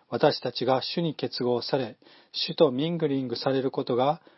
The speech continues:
パンを私たちの体の中に受け入れた後、私たちとミングリングされるのと同じであるということです。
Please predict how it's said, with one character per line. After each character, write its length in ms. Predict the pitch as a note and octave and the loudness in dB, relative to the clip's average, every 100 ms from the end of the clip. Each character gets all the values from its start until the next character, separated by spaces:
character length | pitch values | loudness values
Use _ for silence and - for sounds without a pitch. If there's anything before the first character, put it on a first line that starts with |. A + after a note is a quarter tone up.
| _ - | _ -4
パ 140 | - | 2
ン 160 | D#3 C3 | 4 4
を 160 | C#3+ D#3 | 0 0
私 340 | C#3 D3 D3 | 0 2 2
た 140 | - B2+ | 2 -2
ち 160 | - | -2
の 160 | C3 D#3+ | 0 0
体 380 | - C#3+ D3+ D#3 | 2 2 4 2
の 100 | D#3+ | 2
中 240 | D#3+ D#3 | 0 0
に 260 | C3 C#3+ D#3+ | -2 -2 -4
受 120 | - | -6
け 120 | - D3 | 2 4
入 80 | C#3+ | 4
れ 60 | C3 | 0
た 120 | A#2 | -4
後、 380 | A2+ A#2 A2+ - - - - - - | -6 -4 -6 -8 -16 -20 -20 -10 2
私 280 | C#3 C3+ | 4 4
た 140 | - C3 | 2 -4
ち 140 | - | 0
と 200 | C#3+ D3 D3+ | 2 2 0
ミ 180 | D3 | 0
ン 80 | D#3 | 0
グ 80 | C#3+ | -2
リ 120 | C3 | -2
ン 80 | B2 | -2
グ 120 | D3 | -2
さ 160 | - C3 | -2 -2
れ 100 | C3 | -2
る 100 | C3 | -2
の 120 | B2+ | -2
と 280 | - D#3+ F3 | 6 6 6
同 220 | D#3 B2 C3+ | 0 0 0
じ 120 | C#3+ | 2
で 100 | D#3+ | 2
あ 100 | D3+ | 2
る 60 | - | 0
と 160 | B2 | 0
い 140 | B2+ G#2 | 0 -2
う 80 | |
こ 120 | - - | -6 -8
と 140 | F#2+ | -8
で 120 | G2+ | -8
す。 280 | - G#2+ | -6 -8